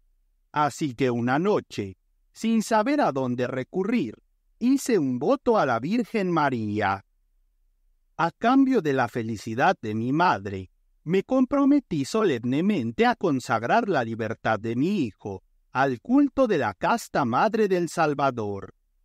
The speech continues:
y a criarlo de tal manera que se convirtiera en uno de sus sacerdotes más devotos.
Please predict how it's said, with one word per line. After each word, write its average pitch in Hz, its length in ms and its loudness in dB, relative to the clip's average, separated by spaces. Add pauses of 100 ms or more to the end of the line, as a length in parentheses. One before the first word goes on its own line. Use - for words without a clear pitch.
(160)
y 240 140 0
a 294 100 4
criarlo 185 600 2
de 160 120 2
tal 113 280 0
manera 156 480 2
que 117 160 -2
se - 160 0
convirtiera 135 800 0
en 127 160 -2
uno 254 260 4
de 208 140 2
sus 127 200 -6
sacerdotes 123 880 -2
más 170 340 2
devotos. 110 920 -4